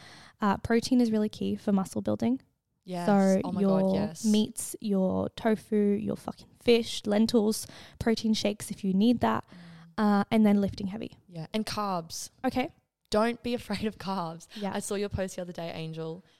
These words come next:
Speaker 2: and I was like, "Gosh, yeah," like, 'cause I used to be afraid of carbs.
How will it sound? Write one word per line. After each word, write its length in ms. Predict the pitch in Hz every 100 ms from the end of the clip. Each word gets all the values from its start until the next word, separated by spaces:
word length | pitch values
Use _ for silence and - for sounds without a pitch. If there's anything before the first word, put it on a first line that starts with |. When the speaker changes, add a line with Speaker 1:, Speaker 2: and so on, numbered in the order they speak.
| _ _ _ 185
Speaker 2:
and 80 |
I 80 | 180
was 160 | 180 170
like, 240 | 170 175 _ -
"Gosh, 340 | 233 240 -
yeah," 100 | 240
like, 240 | 214 -
'cause 120 | - -
I 120 | 285
used 120 | -
to 80 | -
be 80 | 196
afraid 220 | 185 165
of 80 | 165
carbs. 360 | 160 156 165